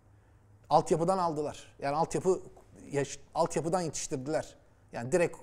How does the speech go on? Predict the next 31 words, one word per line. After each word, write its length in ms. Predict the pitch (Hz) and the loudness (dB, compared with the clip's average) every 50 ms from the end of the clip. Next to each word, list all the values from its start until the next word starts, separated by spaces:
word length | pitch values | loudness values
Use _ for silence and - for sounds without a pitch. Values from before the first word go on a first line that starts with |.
| - - - | -16 -10 -2
Real 180 | 151 160 165 160 | 2 2 4 4
Madrid'de 340 | 160 160 156 151 139 - 165 | 2 0 -2 -4 -4 -2 -2
yetişmedi, 440 | 156 156 - - - 156 131 123 | -2 -2 -4 -4 -4 -4 -4 -2
doğma 280 | 123 127 123 131 139 156 | -2 -2 -2 -2 -4 -4
büyüme 240 | 214 277 302 277 170 | -6 -4 -4 -4 -4
de 140 | 135 95 - - - - _ _ - - - | -4 -6 -8 -12 -20 -20 _ _ -20 -10 -4
onları 280 | 127 160 220 285 311 269 | -2 0 4 6 6 6
alacaksın 440 | 208 156 139 240 254 - - 202 | 6 4 2 0 0 0 -2 0
abi. 180 | 185 196 247 220 | 2 2 2 2
On 200 | 139 151 175 185 | 0 -2 0 -2
beş 140 | 185 - - | -2 -2 -2
on 80 | 190 | -2
altı 220 | 208 208 185 - - | -2 -2 -2 -4 -6
yaşında 320 | 135 - - 175 180 - | -6 -6 -6 -4 -4 -4
alacaksın 460 | 127 123 117 131 202 233 - - 254 | -4 -4 -4 -4 -4 -4 -4 -6 -8
sen 160 | 208 - 151 139 | -6 -6 -4 -4
onları. 280 | 135 135 131 135 143 135 | -4 -6 -6 -6 -6 -4
Geliştirme 520 | 101 127 139 147 - - - 170 180 196 | -4 -6 -6 -6 -6 -8 -8 -8 -8 -8
takımı 300 | - 139 123 139 156 - | -8 -10 -10 -10 -14 -14
kuracaksın. 480 | - - 247 - - - - - - - - - - - - - | -14 -14 -14 -16 -18 -18 -18 -18 -20 -20 -20 -20 -20 -14 -4 0
Yoksa 300 | 139 170 - - 269 208 | 0 2 4 4 4 4
bu 100 | 180 160 | 4 6
borç 220 | 160 208 240 233 | 6 6 6 6
tablosu 400 | - 226 202 175 170 185 - - | 4 2 2 2 2 -2 0 2
ortaya 300 | 269 254 240 - 226 202 | 2 2 2 0 -2 -2
çıkar 260 | - - - - 123 123 | -2 -6 -6 -4 -4 -4
ya. 140 | 135 175 - - - - - | -4 -8 -10 -16 -20 -12 2
Tabii 240 | - 190 240 277 254 | 4 4 6 6 2
ki 180 | - 247 190 160 | 2 2 4 4
hep 200 | 185 214 - - | 4 4 6 6
hazır 340 | 165 175 160 190 220 214 | 6 6 6 4 2 0